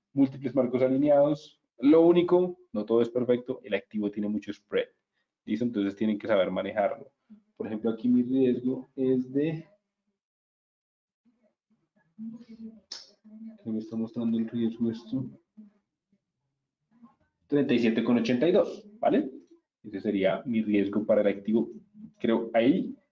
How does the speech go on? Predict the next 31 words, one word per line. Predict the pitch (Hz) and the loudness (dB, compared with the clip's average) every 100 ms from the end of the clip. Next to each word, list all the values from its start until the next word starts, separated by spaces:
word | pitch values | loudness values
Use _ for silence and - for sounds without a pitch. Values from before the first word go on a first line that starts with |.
| _ | _
por | - 110 | -4 -2
ejemplo, | 113 101 147 143 | -2 -2 -2 0
el | 107 | 0
spread | - - 107 107 | -2 -2 0 0
me | |
puede | 110 110 104 | 0 2 2
activar | - 110 92 95 | 2 2 2 4
la | 98 | 4
orden, | 107 101 95 | 4 2 -6
entonces | 92 98 104 | -6 -6 -2
hay | 107 | -2
que | 107 | -4
tener | 104 92 | -6 -8
un | 92 | -8
poco | - 92 101 | -8 -6 -6
de | 98 | -8
cuidado. | 117 92 - _ _ _ _ _ - | -8 -8 -8 _ _ _ _ _ -8
Es | - | 0
un | 131 | 2
activo | 131 156 | 4 4
que | - 135 | 6 4
yo | 127 | 4
no | |
opero | 123 135 | 4 4
hace | 127 143 | 4 4
mucho | 139 131 | 4 4
tiempo, | 127 104 - | 2 0 -4
es | - | -12
un | 110 | -8
activo, | 107 113 110 104 - | -6 -2 -2 -2 -8
entonces | - 101 98 101 - _ | -12 -10 -8 -10 -12 _